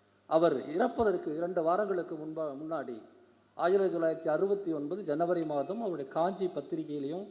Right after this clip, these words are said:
ஹோம் ரூல் பத்திரிகையிலையுமே மாநிலங்களுக்கு உரிமையை பெற்றுத்தரக்கூடிய அரசியலை நோக்கி நாம் நகர வேண்டும் என்று ஒரு குறிப்பு எழுதுகிறார். அவருடைய சூழல்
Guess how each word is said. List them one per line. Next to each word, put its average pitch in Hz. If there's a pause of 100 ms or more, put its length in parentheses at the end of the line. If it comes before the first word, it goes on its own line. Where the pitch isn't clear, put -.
(380)
ஹோம் 214
ரூல் 196
பத்திரிகையிலையுமே 156 (640)
மாநிலங்களுக்கு 202
உரிமையை 196
பெற்றுத்தரக்கூடிய 165
அரசியலை 156
நோக்கி 165
நாம் 160
நகர 151
வேண்டும் 165
என்று 151
ஒரு 165
குறிப்பு 202
எழுதுகிறார். 104 (960)
அவருடைய 175
சூழல் 202